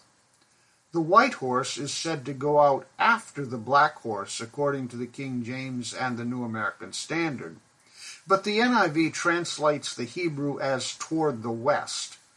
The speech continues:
The N I V is probably the better translation of the Hebrew in this case. The black horse goes north, the white horse goes west, the dappled horse goes south, implying that the red horse goes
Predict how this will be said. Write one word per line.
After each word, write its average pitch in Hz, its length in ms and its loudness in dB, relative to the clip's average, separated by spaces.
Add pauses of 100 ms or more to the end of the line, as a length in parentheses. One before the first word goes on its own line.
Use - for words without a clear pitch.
(600)
The 175 140 2
N 247 120 8
I 214 120 6
V 156 180 0
is 147 140 -2
probably 139 540 0
the 120 100 -6
better 135 340 2
translation 123 960 -4
of 104 120 -10
the 107 60 -12
Hebrew 110 480 -8
in 101 140 -14
this 107 240 -8
case. - 520 -12 (720)
The 151 80 -4
black 175 380 4
horse 202 420 2
goes 190 320 -2
north, 110 500 -2 (460)
the 143 80 -4
white 160 300 4
horse 190 400 0
goes 175 320 2
west, 104 560 -4 (320)
the 147 80 -8
dappled 175 520 4
horse 170 360 -2
goes 147 320 0
south, 113 680 2 (340)
implying 160 640 0
that 147 200 -6
the 147 80 -2
red 165 340 0
horse 113 480 -4
goes 131 500 -2